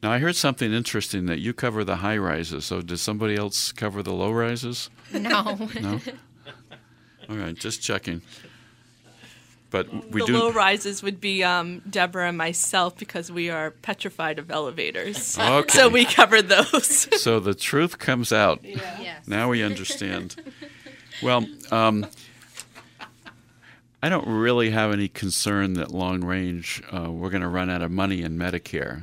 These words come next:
Speaker 1: I, I think that Congress could not afford to have that happen. We would, we would put so many people in serious financial jeopardy if we didn't have this very important,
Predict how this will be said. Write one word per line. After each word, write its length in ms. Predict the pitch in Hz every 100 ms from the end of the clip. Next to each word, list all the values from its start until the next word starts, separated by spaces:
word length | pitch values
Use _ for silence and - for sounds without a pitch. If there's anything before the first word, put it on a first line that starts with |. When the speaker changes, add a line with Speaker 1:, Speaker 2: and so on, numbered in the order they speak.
| 117
Speaker 1:
I, 260 | 87 82 87
I 40 |
think 300 | - 104 -
that 160 | 92 - - - - - - _
Congress 480 | - 113 110 104 95
could 220 | - 92
not 240 | 87 101 -
afford 480 | - - 101 98 92
to 60 | 90
have 240 | 95 90 87
that 160 | 82
happen. 580 | 82 95 92 82 69 76
We 140 | 92
would, 200 | 90 82 82 - - _ _ _ _ -
we 180 | 92 90
would 180 | 82 80 - - - _ _
put 260 | - 101 -
so 260 | - 123 120
many 280 | 117 110
people 440 | - 110 104 95 90
in 140 | 85
serious 640 | 82 - 110 107 101 98 -
financial 540 | 95 92 90 - 85
jeopardy 500 | 80 90 - 78 78
if 100 | -
we 120 | 85
didn't 240 | 92 85 80
have 240 | 95 85
this 180 | 85 -
very 240 | 87 90
important, 520 | 82 78 92 82 80